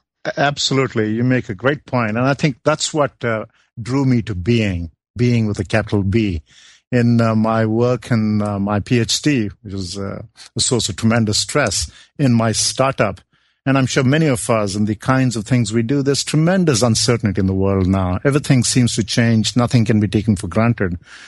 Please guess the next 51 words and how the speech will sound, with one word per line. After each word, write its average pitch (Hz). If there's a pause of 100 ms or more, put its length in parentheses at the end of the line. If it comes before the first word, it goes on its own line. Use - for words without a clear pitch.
(140)
So -
the 147
question 165
that 113
the 101
book 110
poses 113
is, 110
in 160
this 139
world 127
of 104
uncertainty 110
and 101
change, 123 (360)
what 147
is 147
that 117
one 120
thing 120
we 107
can 101
hold 101
on 98
to? 92 (420)
And 143
this, 202
incidentally, 165
is 113
also 143
the 127
oldest 143
philosophical 127
question 151
in 104
the 98
world. 98 (420)
And 123
the 127
answer 151
three 123
thousand 113
years 113
ago 110
was 107
the 117
sense 127
of 90
being, 104
existence 104
itself. 95